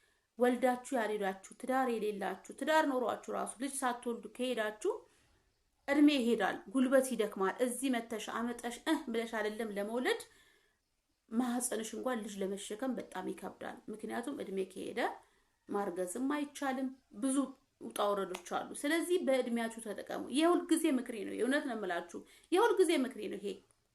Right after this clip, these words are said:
በእድሜያችሁ ተጠቀሙ። ህይወት ትላንትና ያሰባችሁት ዛሬ ላይ ላይሆን ይችላል። ስለዚህ በእድሜያችሁ ተጠቀሙ።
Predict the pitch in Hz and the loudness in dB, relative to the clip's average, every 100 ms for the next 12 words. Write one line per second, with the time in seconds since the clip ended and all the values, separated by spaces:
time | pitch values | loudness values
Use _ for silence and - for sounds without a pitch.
0 | _ _ _ _ _ 233 202 269 269 277 | _ _ _ _ _ -4 0 2 2 0
1 | - 196 - - 180 - - _ _ _ | -6 -6 -6 -6 -6 -8 -12 _ _ _
2 | _ 285 330 359 - - _ 247 247 247 | _ 2 4 4 2 -12 _ -2 0 0
3 | 247 233 233 247 262 277 349 - 202 190 | -4 -4 -4 -4 -4 -4 -6 -4 -4 -4
4 | - - - 196 - - - - - 269 | -6 -6 -6 -8 -12 -10 -10 -12 -10 -4
5 | 294 294 523 - - _ _ 262 254 247 | -4 -6 -12 -14 -20 _ _ 2 2 2
6 | 233 - - - - | -2 -4 -8 -6 -8